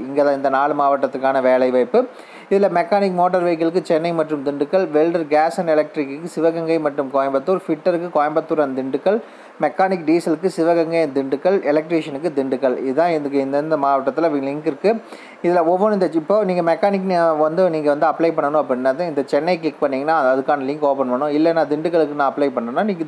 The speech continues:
திண்டுக்கலுக்கு apply பண்ணிக்கலாம். இதே மாதிரி இதுக்கு இந்தந்த மாவட்டம் மட்டும்தான் விண்ணப்பிக்கணும்னு அவசியமே கிடையாது. அப்படி எந்த ஒரு official நோட்டிஃபிகேஷன் நீங்க ஃபுல்லா படிச்சு பாருங்க, mention பண்ணவே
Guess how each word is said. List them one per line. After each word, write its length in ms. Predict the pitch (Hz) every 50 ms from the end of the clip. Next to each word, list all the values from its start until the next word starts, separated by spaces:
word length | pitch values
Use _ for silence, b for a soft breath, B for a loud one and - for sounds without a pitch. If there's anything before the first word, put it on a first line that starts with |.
| 151
திண்டுக்கலுக்கு 380 | 143 143 156 147 151 143 135 127
apply 160 | - 135 131 117 117
பண்ணிக்கலாம். 400 | 113 120 113 110 120 113 113 104 B B B B B B B B B -
இதே 140 | 190 214 233 233 226
மாதிரி 180 | 214 208 220 233 214
இதுக்கு 240 | 202 208 196 214 202
இந்தந்த 240 | 196 214 220 220 214 202
மாவட்டம் 340 | 196 196 196 202 190 196 190 185
மட்டும்தான் 320 | 175 175 185 202 202 190
விண்ணப்பிக்கணும்னு 500 | 175 180 180 175 170 165 165 175 185 185 170
அவசியமே 400 | 156 165 165 180 180 170 175 180 165 165
கிடையாது. 420 | 156 156 156 156 151 151 151 180 208
அப்படி 280 | 196 156 - 165 160 156 151 151
எந்த 140 | 165 180 175 170
ஒரு 120 | 165 156 165 165 151
official 360 | 147 - 185 185 - 196 185 175 170
நோட்டிஃபிகேஷன் 460 | 165 160 160 160 151 156 151 170 165 160
நீங்க 140 | 156 147 147 -
ஃபுல்லா 220 | 160 160 165 170 - 156
படிச்சு 220 | 143 139 - 151 143
பாருங்க, 200 | 131 131 151 160 151 139
mention 280 | 139 139 - 175 151 143 139
பண்ணவே 280 | 131 135 131 131 143